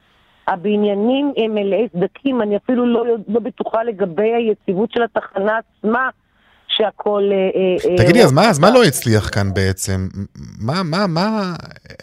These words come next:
Speaker 2: הרי זה התחיל, את אומרת, לפני כל כך הרבה שנים, מה לא ידעו אז שיודעים היום?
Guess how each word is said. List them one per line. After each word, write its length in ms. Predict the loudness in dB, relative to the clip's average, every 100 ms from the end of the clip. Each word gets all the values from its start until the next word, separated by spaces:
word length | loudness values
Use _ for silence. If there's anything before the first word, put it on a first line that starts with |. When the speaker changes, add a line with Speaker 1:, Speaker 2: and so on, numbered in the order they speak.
| -20 -20 -14 -14 -6
Speaker 2:
הרי 240 | -2 -2 -2
זה 160 | -2 -2
התחיל, 340 | 0 0 0
את 80 | 2
אומרת, 260 | 0 0 -2
לפני 160 | -2
כל 100 | 0 0
כך 160 | 0
הרבה 220 | -2 0 0
שנים, 460 | 0 0 0 -2 -4 -10 -20 _ _ _ _ _
מה 180 | 2 4 6
לא 80 | 6
ידעו 320 | 4 4 2 4
אז 340 | 4 2 0 -4
שיודעים 400 | -2 -2 -2 -2
היום? 320 | 0 -2